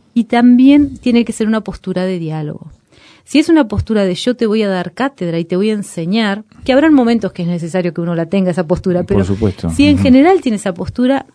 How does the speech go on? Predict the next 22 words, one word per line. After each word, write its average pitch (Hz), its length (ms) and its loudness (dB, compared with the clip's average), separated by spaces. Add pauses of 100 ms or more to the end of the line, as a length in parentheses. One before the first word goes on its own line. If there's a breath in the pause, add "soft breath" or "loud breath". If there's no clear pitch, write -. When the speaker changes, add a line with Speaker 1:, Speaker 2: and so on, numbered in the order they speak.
(220)
Speaker 1:
no 226 220 2
genera 185 440 -2
diálogo. 151 480 -10 (520 soft breath)
Y 247 120 4
entonces 285 360 2
tiene 311 180 0
que 262 40 -2
estar 233 240 -2
abierto 170 380 -2
a - 20 -12
escuchar. 151 520 -14 (180)
Y 240 140 -4
para 247 180 2
escuchar 294 400 0
uno 339 180 2
tiene 226 220 -2
que 233 80 -6
estar 330 260 -4
con 381 140 -4
la 311 60 -2
guardia 175 260 0
baja. - 380 -4